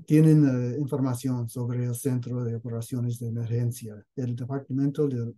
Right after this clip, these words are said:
al-, alguacil, ah, la oficina de servicios de emergencia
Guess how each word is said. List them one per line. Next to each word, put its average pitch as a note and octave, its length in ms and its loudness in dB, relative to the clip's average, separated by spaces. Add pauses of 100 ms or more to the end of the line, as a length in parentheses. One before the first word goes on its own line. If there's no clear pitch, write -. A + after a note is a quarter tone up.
al-, A#2+ 280 -8
alguacil, C#3 680 -2 (1080)
ah, A#2+ 480 -6
la D3 80 -4
oficina D3 520 2
de B2 260 0
servicios C3+ 840 -4
de B2+ 80 -4
emergencia C#3+ 840 -8